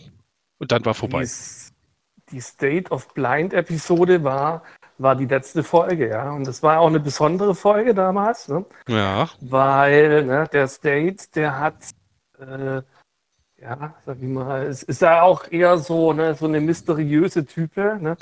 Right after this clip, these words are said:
Speaker 1: <laughs>
Speaker 2: Und, und hat ja auch auf mysteriöse Art und Weise in unserem Podcast teilgenommen.
Speaker 1: Ja, hast du überhaupt seine, äh, echte Stimme gehört?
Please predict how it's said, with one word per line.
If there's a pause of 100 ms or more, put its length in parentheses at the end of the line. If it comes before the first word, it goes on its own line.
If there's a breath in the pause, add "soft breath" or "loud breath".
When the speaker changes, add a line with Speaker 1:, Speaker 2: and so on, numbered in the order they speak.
Speaker 1:
<laughs>
Speaker 2:
Und, (800)
und
hat
ja
auch
auf
mysteriöse
Art
und
Weise
in
unserem
Podcast
teilgenommen. (800 soft breath)
Speaker 1:
Ja,
hast
du
überhaupt
seine,
äh,
echte
Stimme
gehört?